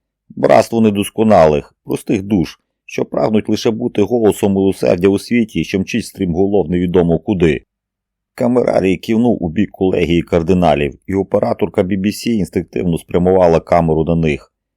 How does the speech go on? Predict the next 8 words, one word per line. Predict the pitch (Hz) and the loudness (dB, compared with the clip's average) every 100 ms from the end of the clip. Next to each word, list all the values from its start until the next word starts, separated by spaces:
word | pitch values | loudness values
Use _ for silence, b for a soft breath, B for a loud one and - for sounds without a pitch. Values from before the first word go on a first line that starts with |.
| _ _ _ | _ _ _
«Мабуть, | - 196 - 95 - | -6 -4 0 0 2
ми | 139 | 0
безнадійно | 135 131 143 135 127 123 | 0 0 -2 0 0 0
застаріли. | 117 - 135 120 87 73 69 _ _ _ | 0 0 2 4 2 2 -2 _ _ _
Мабуть, | - 73 139 | -2 0 0
ці | - 135 | -4 -8
чоловіки — | - 143 139 139 - 117 | -4 0 0 -2 -2 -2
динозаври, | 113 123 107 98 73 73 69 | 0 0 4 6 4 2 -4